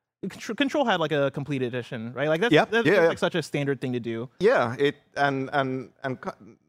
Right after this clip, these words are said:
Speaker 2: makes sense. Li-, like, you, you put out the D L Cs and, and then compile it. Li-, like,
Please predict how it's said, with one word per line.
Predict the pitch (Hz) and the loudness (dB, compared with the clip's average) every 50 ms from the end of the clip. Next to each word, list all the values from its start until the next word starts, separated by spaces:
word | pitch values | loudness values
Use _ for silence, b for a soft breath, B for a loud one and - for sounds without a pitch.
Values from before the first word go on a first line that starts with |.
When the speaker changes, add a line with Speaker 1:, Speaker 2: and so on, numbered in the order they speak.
| 104 - | _ -2
Speaker 2:
makes | 185 208 190 - - | 0 0 0 -4 -2
sense. | - 143 - 285 240 196 - - - | -2 0 0 2 0 -2 -4 -6 0
Li-, | - 107 104 104 | 2 4 4 4
like, | 104 107 104 101 101 101 90 - - - | 4 4 4 4 2 0 -2 -8 -16 -6
you, | 107 107 107 110 107 104 104 101 - - - | -4 -2 0 0 0 0 0 -2 -2 -6 -8
you | 98 104 107 104 101 98 98 98 92 - _ _ _ | -4 -2 0 0 0 0 0 -2 -2 -6 _ _ _
put | - 123 127 | 0 2 2
out | 120 120 107 - | 2 2 0 -4
the | - | -8
D | 104 113 113 110 | -4 0 0 0
L | 113 107 | 0 -2
Cs | - - 110 107 107 104 104 - - - - | -4 -4 -2 0 0 0 0 -2 -6 -10 -6
and, | - 98 98 98 98 101 - | -2 -2 0 0 0 -2 -2
and | - 95 92 | -2 -2 0
then | 90 101 101 98 98 101 101 - _ _ _ | 2 2 2 2 0 -2 -4 -6 _ _ _
compile | - 101 101 - 107 104 101 95 | -4 -4 -2 2 2 4 4 4
it. | 98 98 - - _ _ _ _ _ _ _ _ _ _ _ _ _ - | 2 -2 -6 -10 _ _ _ _ _ _ _ _ _ _ _ _ _ 2
Li-, | 104 101 | 4 4
like, | 98 95 104 104 101 | 6 4 4 4 2